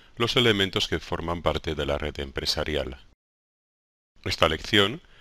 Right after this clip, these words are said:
tiene como objetivo que seas capaz de gestionar este tipo de directorio y los elementos más importantes que pueden ser creados en él.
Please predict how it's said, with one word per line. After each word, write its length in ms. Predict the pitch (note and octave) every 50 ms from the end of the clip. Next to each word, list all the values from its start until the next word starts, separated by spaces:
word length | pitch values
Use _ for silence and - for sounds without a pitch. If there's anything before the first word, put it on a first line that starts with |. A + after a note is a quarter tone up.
| - - -
tiene 180 | - A2 G#2+ G#2+
como 220 | - G#2 G2 A#2+
objetivo 460 | - - C#3 B2 - A2 G#2 G#2+ G#2+
que 100 | - F#2
seas 260 | - - F2+ F#2 F#2
capaz 300 | - - F#2+ - G2 G2+
de 100 | F2+ E2+
gestionar 640 | E2 - G2+ - - - G2+ E2 D#2+ D2+ D2 - - - - - - -
este 240 | - G#2 - - G2+
tipo 280 | E2+ F#2 D#2+ - F2 D2+
de 100 | D2 C#2+
directorio 680 | C#2+ C#2+ C#2 C#2 - - - F2 D2 - C2 B1+ C2 - - - - - - - -
y 80 | G2+
los 180 | F#2+ F#2+ - -
elementos 520 | F#2+ F#2+ F#2 F#2 F#2+ F#2+ F2 F#2 - -
más 180 | D#2 D#2+ - -
importantes 840 | F2+ F2 - G#2+ - - - E2 D#2 D2 - D#2 D2 C#2+ - - - _ - -
que 100 | - A#2+
pueden 300 | G2 G#2+ F#2+ F#2 F#2+ F2+
ser 220 | - - D#2+ D2+ -
creados 440 | - C2+ C2 C2 B1+ - - -
en 140 | C2+ C2 B1+
él. 220 | B1+ A#1+ A#1+ -